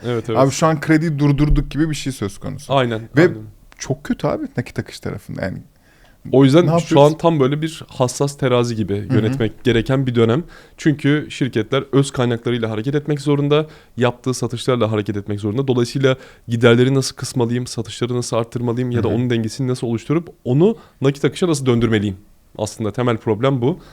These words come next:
Speaker 2: Aynen.
Speaker 1: Ve çok gerçekten detay detay bakılması gereken bir dönemdeyiz buna.
Speaker 2: Yüzde yüz katılıyorum ve sadece ben yapmıyorum eminim ki bunu. Bütün girişimciler şu an aynısını yapıyorlar abi. "Ne güzelmiş para bolluğu yaşadığımız dönemler." deyip <laughs>
Speaker 1: Gerçekten öyle, gerçekten.
Speaker 2: Ee, şeye geçiyorum.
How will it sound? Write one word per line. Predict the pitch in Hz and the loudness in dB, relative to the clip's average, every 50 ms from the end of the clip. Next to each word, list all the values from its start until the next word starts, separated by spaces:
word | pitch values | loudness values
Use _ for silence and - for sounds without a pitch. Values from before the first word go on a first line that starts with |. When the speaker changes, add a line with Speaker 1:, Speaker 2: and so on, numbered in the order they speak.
| - - | -16 -12
Speaker 2:
Aynen. | - - 92 | -10 -4 0
Speaker 1:
Ve | 147 156 151 120 - | 0 0 0 0 -2
çok | - - 175 160 - - - | -2 0 0 0 -2 -2 2
gerçekten | 143 131 117 - 135 131 127 | 2 2 4 2 0 0 0
detay | 123 120 - - 127 120 | 0 0 0 0 0 0
detay | 113 104 - 120 117 117 | 0 0 -2 -2 -2 -2
bakılması | 110 - 123 117 113 107 123 | -4 -4 -2 -2 -2 -2 -2
gereken | 117 107 101 101 120 117 117 | -2 -2 -2 -2 -2 -4 -4
bir | 110 107 | 0 0
dönemdeyiz | 113 110 107 107 101 104 98 95 95 | 0 0 2 0 0 -2 -4 -4 -6
buna. | 95 98 101 - _ _ _ _ - 123 110 113 | -10 -10 -12 -14 _ _ _ _ -20 -16 -12 -12
Speaker 2:
Yüzde | 117 110 104 120 | -10 -8 -4 -4
yüz | 127 117 - | -4 -4 -4
katılıyorum | - 123 120 - 131 127 139 139 139 139 | -4 -6 -6 -4 0 0 2 2 2 0
ve | 135 135 131 - _ _ 73 - | -2 -4 -6 -8 _ _ -18 -10
sadece | - - 117 120 123 123 131 117 104 | -2 0 2 2 2 2 0 2 2
ben | 120 120 123 123 | 4 4 4 4
yapmıyorum | 123 120 113 - 113 104 98 95 92 | 2 2 2 0 0 0 2 2 0
eminim | 92 92 92 92 90 85 | 0 0 -2 -2 -4 -6
ki | - - | -10 -10
bunu. | - 98 - - - - - - - 104 | -8 -8 -8 -8 -10 -12 -12 -12 -12 -10
Bütün | 104 104 - - - - - - - 131 131 131 127 120 110 | -10 -10 -12 -12 -14 -14 -14 -4 2 2 4 4 4 2 2
girişimciler | 113 110 107 - - 113 107 98 104 110 117 - - - - - - - _ | 0 -2 -4 -4 -4 -4 -4 -2 -2 -2 -2 -4 -6 -10 -18 -20 -20 -20 _
şu | - 123 | -4 -4
an | 117 - | -2 0
aynısını | - 123 127 123 117 110 - - - 101 | 2 2 4 4 4 2 0 -2 -2 -2
yapıyorlar | 95 92 92 - 95 92 92 92 | -2 -2 -4 -4 -4 -2 -2 -2
abi. | 92 92 92 98 113 135 170 - - - - - - - - - - | -2 0 -2 -2 -2 -4 -8 -10 -14 -20 -20 -20 -20 -20 -20 -10 -6
"Ne | 123 151 | -4 -4
güzelmiş | 165 160 147 123 127 117 117 110 - - | -4 -2 0 2 2 4 2 0 -2 -4
para | - 113 110 113 107 | -4 -2 0 0 0
bolluğu | 113 113 113 107 107 | 0 -2 -2 -2 -2
yaşadığımız | 107 101 - 104 104 110 107 107 104 107 | -4 -4 -6 -8 -8 -8 -8 -8 -6 -4
dönemler." | 117 113 117 117 120 123 127 135 127 113 127 | -2 0 2 2 2 2 2 2 2 2 2
deyip | 147 147 143 - | 0 0 0 -4
<laughs> | - - | -2 0
Speaker 1:
Gerçekten | 127 120 113 113 110 127 113 107 | 2 4 4 2 4 2 2 2
öyle, | 104 107 - - 117 | 4 2 0 0 0
gerçekten. | 110 107 104 - 113 101 101 120 127 | -4 -8 -8 -8 -10 -10 -4 0 2
Speaker 2:
Ee, | 127 127 123 123 123 123 | 4 4 4 2 -2 -4
şeye | - - 135 143 151 | 0 2 4 4 6
geçiyorum. | 147 151 143 147 - 120 110 107 107 101 | 4 4 2 2 0 0 0 0 0 -4